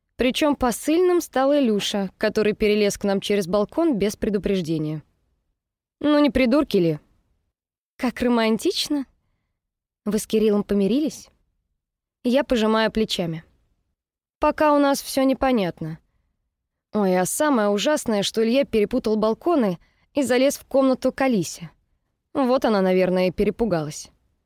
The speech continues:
И это в первый наш совместный вечер. Как он, кстати, прошёл? Осторожно интересуется Марго. Пока всё не так страшно. Улыбаюсь я.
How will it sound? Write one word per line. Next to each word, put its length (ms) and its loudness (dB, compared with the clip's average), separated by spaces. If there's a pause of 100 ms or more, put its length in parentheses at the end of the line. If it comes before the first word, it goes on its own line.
(380)
И 80 -2
это 260 0
в 120 -16
первый 360 0
наш 220 0
совместный 580 -2
вечер. 440 -2 (920)
Как 280 -4
он, 460 -4
кстати, 420 -6
прошёл? 540 -6 (960)
Осторожно 520 -2
интересуется 640 -2
Марго. 400 -4 (960)
Пока 320 0
всё 180 0
не 100 2
так 200 -2
страшно. 520 -6 (920)
Улыбаюсь 580 0
я. 220 -8